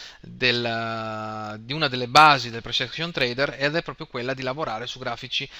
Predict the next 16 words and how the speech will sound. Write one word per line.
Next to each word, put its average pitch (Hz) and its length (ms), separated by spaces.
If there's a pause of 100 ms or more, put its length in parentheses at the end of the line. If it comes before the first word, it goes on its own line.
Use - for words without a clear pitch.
(120)
daily 131 360
e - 20
weekly, 147 360
ci - 80
sono 156 120
tutte 127 160
le 120 140
spiegazioni 139 680
del 131 160 (160)
perché 147 600 (300)
è 131 140
più, 147 280 (560)
mm, 117 380
coerente 135 440
fare 117 240
questo. 107 460